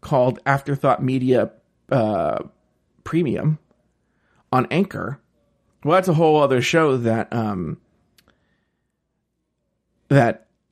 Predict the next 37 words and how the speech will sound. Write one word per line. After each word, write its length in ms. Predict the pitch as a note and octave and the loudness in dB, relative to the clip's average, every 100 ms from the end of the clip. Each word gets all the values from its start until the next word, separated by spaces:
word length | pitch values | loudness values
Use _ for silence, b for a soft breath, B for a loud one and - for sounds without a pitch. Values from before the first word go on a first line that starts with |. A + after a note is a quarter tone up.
| _ - | _ -6
Authentic 560 | B2 - D3+ C#3+ C3+ - | -6 2 4 4 2 2
doesn't 260 | A2+ A2 | 2 2
own 380 | A#2+ A2+ F2+ - - | 2 0 0 -6 -4
and 100 | B2 | 0
have 180 | B2 G#2 | 0 0
the 80 | A2+ | 0
rights 320 | A2 - - | 0 -2 -6
to. 260 | - D2+ - b b b b b | -8 -8 -10 b b b b b
So 640 | - E3+ D3+ C#3 B2+ C3 C#3+ | -6 -2 0 2 2 0 -2
it's 180 | C#3 | -2
a 80 | D#3 | 0
way 300 | C#3 C#3+ D#3+ | 0 0 0
for 160 | D#3 E3 | 0 -2
me 180 | D3 C3+ | -2 -2
to 80 | |
get 200 | B2+ C3 | -2 0
around 600 | B2+ A#2+ B2+ B2 B2 B2 | 0 0 0 2 2 0
that 300 | B2 A#2+ G#2 | 0 -2 -4
weird 480 | A#2 A#2 B2 B2+ A#2+ | -6 -4 -2 0 0
little, 340 | A#2+ A2+ G#2+ - | 0 0 -2 -4
it's 100 | A#2 | -8
like 120 | A2 | -6
a 40 | A#2 | -2
loophole 520 | A#2 C3+ - B2 G#2+ | 0 0 0 -2 0
for 100 | A2+ | 0
me 80 | A2 | -2
to 80 | G#2 | 0
get 160 | A#2 | -2
around 300 | A2+ A2 A2 | 0 0 -2
for 120 | - | -4
the 160 | A2 - | -6 -4
Apple 220 | A#2 B2+ | -6 -6
subscription. 560 | - - - A2+ - F#2+ | -10 -10 -6 -6 -4 -2
So 140 | B2 | 0
when 160 | A#2 A2+ | 4 2
people 240 | E3+ E3 | 2 -2
subscribe, 720 | - G#2+ - A#3+ G#3 B2 D3+ | -2 -6 -2 0 2 2 -2